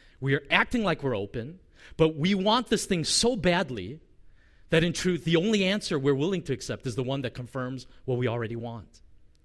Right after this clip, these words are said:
And so what Ignatius Loyola said is to guard ourselves against that bias and to hear God more clearly, we have to basically let go of all outcomes and affirm that ultimately Jesus is all we need.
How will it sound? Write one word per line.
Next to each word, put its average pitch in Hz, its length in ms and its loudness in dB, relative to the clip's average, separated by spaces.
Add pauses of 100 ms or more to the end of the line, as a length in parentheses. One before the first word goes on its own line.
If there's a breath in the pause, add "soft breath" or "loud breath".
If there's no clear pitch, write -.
(420 loud breath)
And 190 120 2
so 226 100 6
what 285 280 2
Ignatius 190 540 2
Loyola 185 420 2
said 170 240 0
is 156 120 -2
to 170 100 -2
guard 190 480 2
ourselves 180 340 2
against 185 420 0
that 170 180 2
bias 123 440 -4 (240 loud breath)
and 175 140 2
to 185 80 2
hear 320 420 0
God 247 220 2
more 214 200 2
clearly, 180 640 -2 (340 loud breath)
we 175 180 4
have 285 280 0
to 208 120 0
basically 185 720 0 (140 loud breath)
let 143 360 2
go 214 180 4
of 143 120 0
all 156 240 4
outcomes 123 640 -6 (1200)
and 160 140 2
affirm 165 460 0
that 139 240 2
ultimately 156 680 -4 (680)
Jesus 143 460 -4
is 104 100 -10
all 101 200 -8
we 98 100 -10
need. 82 260 -16